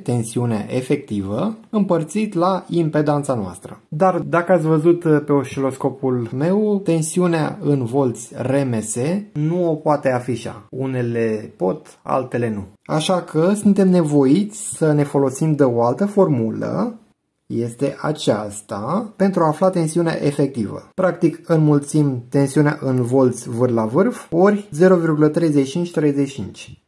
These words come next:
Dacă doriți să vedeți detalii cu privire la această formulă, vizualizați clipul anterior.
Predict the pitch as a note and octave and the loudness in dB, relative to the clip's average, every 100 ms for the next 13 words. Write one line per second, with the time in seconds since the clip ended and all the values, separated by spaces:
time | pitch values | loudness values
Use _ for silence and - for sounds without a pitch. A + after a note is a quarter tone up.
0 | _ D3+ E3 E3+ F#3+ G3+ F#3+ F3+ F3+ F3 | _ -4 -2 0 0 0 0 2 2 2
1 | E3 E3 D#3 D3 D3 B2+ C3+ C3 C#3 C3 | 2 2 2 2 0 -4 -2 0 2 0
2 | B2+ C#3+ C#3 B2 C3 B2+ E3+ G3+ G3 G3 | 0 -2 -4 -4 -4 0 2 4 2 0
3 | - E3 F3 E3+ D#3+ D#3 F#3 F#3 - - | -4 -2 2 2 2 4 2 2 -10 -14
4 | - E3 D#3 D3+ D3 - C#3+ B2+ B2 G2+ | -6 -4 -2 -2 -2 -2 -2 -2 -4 -4
5 | F#2 - | -8 -16